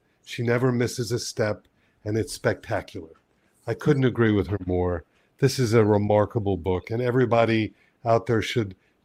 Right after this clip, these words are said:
be punching that green button on their screen to make sure that they get a copy of this book. And in fact, Jill, we will be able to provide signed copies as well. So we hope that if you order it,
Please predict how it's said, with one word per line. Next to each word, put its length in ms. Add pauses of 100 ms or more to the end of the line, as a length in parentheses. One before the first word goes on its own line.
be 160
punching 720
that 200
green 360
button 400
on 180
their 160
screen 720 (440)
to 140
make 260
sure 320
that 180
they 120
get 160
a 60
copy 680 (300)
of 180
this 160
book. 220
And 100
in 100
fact, 340
Jill, 500 (580)
we 160
will 160
be 140
able 200
to 40
provide 600
signed 460
copies 680
as 240
well. 400
So 460 (380)
we 120
hope 260
that 140
if 160
you 100
order 320
it, 300